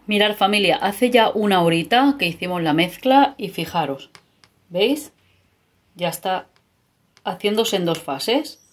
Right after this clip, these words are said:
Tiene un poquito de agua y un poquito de crema. A lo mejor quizás es que le he puesto yo más mascarilla de la cuenta, pero no importa, porque más suavecito se queda el pelo y menos cantidad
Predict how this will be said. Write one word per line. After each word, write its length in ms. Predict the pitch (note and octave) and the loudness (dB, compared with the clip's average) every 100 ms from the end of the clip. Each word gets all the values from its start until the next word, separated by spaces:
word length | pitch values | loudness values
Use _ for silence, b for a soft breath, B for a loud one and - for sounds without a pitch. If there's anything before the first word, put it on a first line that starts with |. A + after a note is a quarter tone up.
| _ _ _ _ _ _ | _ _ _ _ _ _
Tiene 220 | E3+ E3 | -6 -2
un 100 | D#3+ | -2
poquito 340 | E3+ F3 E3+ E3 | -2 -6 -4 -2
de 120 | F3 | 2
agua 340 | G#3 A3+ C#4 | 2 4 4
y 120 | - F3 | 2 -4
un 240 | F3 D#3+ | -4 -4
poquito 440 | E3+ D3 F3+ F3+ | -8 -12 -10 -6
de 120 | D#3 C#3+ | -4 -4
crema. 400 | C#3 C3+ C3 _ b b b | -6 -8 -8 _ b b b
A 100 | F3+ | 2
lo 80 | G3 | 2
mejor 280 | F#3 B3+ A#3 | 2 0 0
quizás 240 | B3 C4 | 2 2
es 60 | B3 | 2
que 100 | A3+ | -2
le 80 | |
he 20 | G#3+ | 0
puesto 300 | G#3+ - G#3 | -4 -4 -2
yo 300 | F#3+ A3 - | 0 0 -2
más 260 | F#3 F3 | -2 -2
mascarilla 460 | F#3+ F#3 - E3 F#3+ | -2 -4 -2 0 2
de 80 | F3 | 2
la 100 | D3 | 0
cuenta, 320 | D#3 C#3+ D#3+ | -4 -4 -6
pero 160 | E3+ E3 | -4 -2
no 100 | E3+ | 0
importa, 500 | E3 D#3 D3 D#3 C#3+ | -2 -4 -6 -8 -8
porque 240 | E3 F3 | -6 -2
más 180 | E3+ E3+ | -2 0
suavecito 480 | F#3+ F#3 F#3 F#3+ G3 | 2 2 -2 -6 -4
se 120 | F#3 | 2
queda 160 | F3+ | 2
el 100 | F3 | 2
pelo 260 | F3 G#3 A3 | 2 2 2
y 100 | F#3+ | 0
menos 260 | F3+ F#3 F3 | -2 -4 -4
cantidad 520 | F#3 E3+ E3+ F3+ | -8 -4 2 2